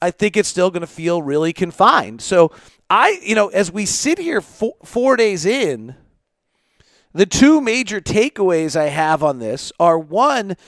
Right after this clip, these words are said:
there does seem to be a nice confidence and bounce to the Jazz and an excitement, and the energy of the group seems to be really good, and Quinn seems excited about the way they came together and the seriousness and that they got there and they're ready, you know, that they're, they're really ready to go, right? They, they're,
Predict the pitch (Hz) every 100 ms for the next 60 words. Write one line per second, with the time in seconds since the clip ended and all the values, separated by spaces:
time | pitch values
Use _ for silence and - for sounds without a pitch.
0 | _ _ 190 180 196 214 254 - 240 214
1 | 208 190 156 165 202 214 - - 160 196
2 | 214 220 190 151 - 156 190 - 196 165
3 | - 156 180 208 180 160 143 147 - 180
4 | 202 208 214 160 135 - 175 208 165 202
5 | 147 - 170 202 - 220 190 202 202 196
6 | 208 208 175 202 214 220 196 - - -
7 | _ - 156 143 135 _ - 220 226 214
8 | 226 214 175 - 175 214 208 190 190 185
9 | 160 196 202 185 - 208 185 139 180 202
10 | 208 139 - 208 214 208 220 208 160 143
11 | 147 135 175 202 220 214 208 170 156 147
12 | 185 220 196 _ - - - 202 170 170
13 | 160 180 - 190 175 175 254 202 147 185
14 | 185 156 117 165 143 98 135 151 165 -
15 | 175